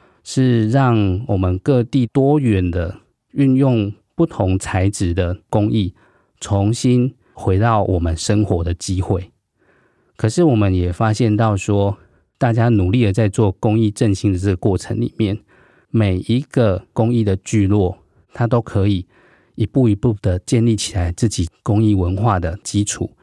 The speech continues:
也一步一步的开始把生活的美感带回到在地的生活里面。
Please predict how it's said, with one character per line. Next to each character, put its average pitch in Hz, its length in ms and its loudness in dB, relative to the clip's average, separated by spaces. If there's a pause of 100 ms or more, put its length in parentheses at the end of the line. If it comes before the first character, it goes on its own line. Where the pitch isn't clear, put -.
(480)
也 101 120 -2
一 104 120 0
步 139 180 2
一 113 60 2
步 127 180 0
的 95 340 -2
开 104 160 0
始 101 140 0
把 90 320 -4
生 - 260 -2
活 107 140 0
的 92 100 0
美 92 200 2
感 98 240 -2 (440)
带 123 160 2
回 95 160 0
到 107 260 0
在 107 200 0
地 104 160 2
的 87 160 0
生 95 220 0
活 90 160 0
里 82 140 -4
面。 87 280 -2